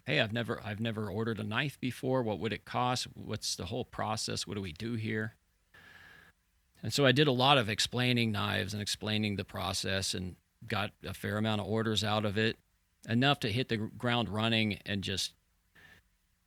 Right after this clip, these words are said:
it, it was scary 'cause my wife was pregnant at the time. She was gonna, she was due in August.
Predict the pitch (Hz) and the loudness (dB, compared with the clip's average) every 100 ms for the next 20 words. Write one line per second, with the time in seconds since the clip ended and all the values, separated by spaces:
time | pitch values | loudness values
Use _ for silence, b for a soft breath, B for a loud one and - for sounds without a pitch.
0 | _ _ _ _ _ - 131 127 131 113 | _ _ _ _ _ -4 0 2 2 2
1 | - - 180 160 104 107 104 104 143 - | -2 6 8 8 6 0 0 4 4 2
2 | - 127 110 87 _ _ _ _ - _ | -4 0 0 -2 _ _ _ _ -20 _
3 | 107 101 90 85 71 - - _ _ _ | -4 -4 -6 -6 -6 -12 -20 _ _ _
4 | - - 147 127 - 113 104 - _ - | -6 0 2 2 2 2 0 -2 _ -6
5 | 147 131 104 120 120 107 - 104 101 82 | -2 -2 0 2 4 2 0 0 0 -2
6 | - - | -4 -6